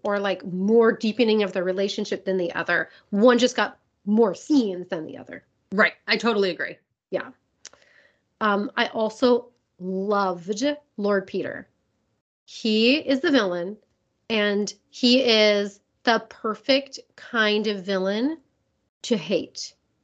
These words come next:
Speaker 2: Yes.
Speaker 1: Because he's, like, casually cruel, but he's not evil.
Speaker 2: He,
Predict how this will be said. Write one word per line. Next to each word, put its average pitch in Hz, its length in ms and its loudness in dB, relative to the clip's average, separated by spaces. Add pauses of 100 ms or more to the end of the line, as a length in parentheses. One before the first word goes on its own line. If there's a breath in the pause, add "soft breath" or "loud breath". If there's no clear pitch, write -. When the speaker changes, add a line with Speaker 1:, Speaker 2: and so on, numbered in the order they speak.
(880)
Speaker 2:
Yes. 175 200 2
Speaker 1:
Because 233 460 2 (360)
he's, 277 340 0
like, 254 420 2 (560)
casually 294 720 2
cruel, 240 720 0 (300)
but 254 160 6
he's 269 180 6
not 339 220 4 (240)
evil. 233 600 0 (1700)
Speaker 2:
He, - 220 -14